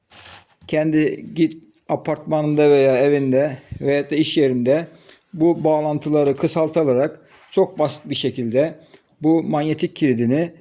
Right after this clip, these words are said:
e, kapılarına, yangın kapısına veya, e, apartman site giriş kapılarına veya ofis kapılar-, kapılarına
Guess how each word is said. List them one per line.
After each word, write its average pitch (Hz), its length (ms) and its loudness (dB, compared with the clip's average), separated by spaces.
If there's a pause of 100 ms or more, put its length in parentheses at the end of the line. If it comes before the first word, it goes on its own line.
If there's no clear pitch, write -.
(340)
e, 120 360 -4
kapılarına, 147 920 -2
yangın 151 380 -2
kapısına 117 600 -6
veya, 139 540 2 (340)
e, 110 680 -4 (300)
apartman 156 520 -4
site 160 280 -4
giriş 151 360 0
kapılarına 120 800 -2 (280)
veya 143 240 2
ofis 151 320 0
kapılar-, 131 540 -2
kapılarına 127 800 -4